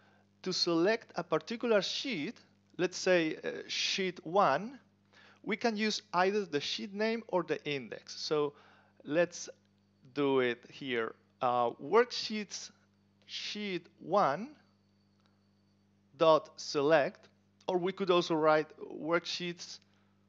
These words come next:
one, that's using the index dot, dot select. Um, objects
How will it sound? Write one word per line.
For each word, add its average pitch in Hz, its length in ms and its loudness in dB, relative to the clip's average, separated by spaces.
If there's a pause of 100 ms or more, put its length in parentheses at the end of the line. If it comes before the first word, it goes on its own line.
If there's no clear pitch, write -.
(640)
one, 151 440 2 (1080)
that's - 260 -2
using 143 300 -4
the 135 140 -2
index 170 680 0 (160)
dot, 127 220 -4 (120)
dot 127 180 -6
select. 117 600 -2 (800)
Um, 143 600 -2 (1500)
objects - 600 -4